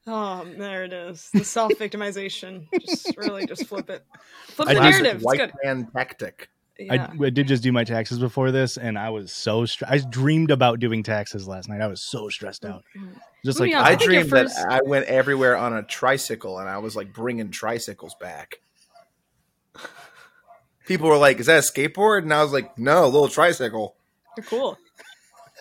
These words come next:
Speaker 3: It felt great. It felt great in the dream.
Speaker 2: <laughs> What were you gonna say, Kip?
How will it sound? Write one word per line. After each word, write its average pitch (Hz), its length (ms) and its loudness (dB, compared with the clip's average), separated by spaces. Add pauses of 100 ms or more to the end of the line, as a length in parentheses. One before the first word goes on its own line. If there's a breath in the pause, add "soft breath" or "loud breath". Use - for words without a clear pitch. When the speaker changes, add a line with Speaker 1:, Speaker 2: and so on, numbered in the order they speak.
(440 loud breath)
Speaker 3:
It - 60 -2
felt 226 260 6
great. 226 360 6 (800 loud breath)
It 156 100 2
felt 233 160 10
great 214 320 6 (160)
in 185 200 2
the 190 80 -6
dream. 214 560 2
Speaker 2:
<laughs> - 40 -8 (1000 loud breath)
What 175 60 2
were 156 60 6
you 131 60 -4
gonna 170 120 4
say, 170 220 -4
Kip? 175 220 -8